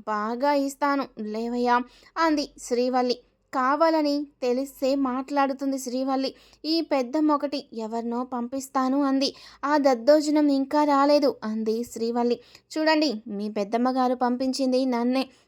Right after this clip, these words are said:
ఇదిగో కావాలంటే మీ ఫోటో కూడా చూడండి,"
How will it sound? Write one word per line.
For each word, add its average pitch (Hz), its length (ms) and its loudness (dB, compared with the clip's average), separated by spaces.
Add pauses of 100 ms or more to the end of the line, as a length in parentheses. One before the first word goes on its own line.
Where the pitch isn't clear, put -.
(100)
ఇదిగో 277 300 2 (260)
కావాలంటే 247 680 -2
మీ 262 200 0
ఫోటో 247 400 -2
కూడా 269 260 0
చూడండి," 269 480 0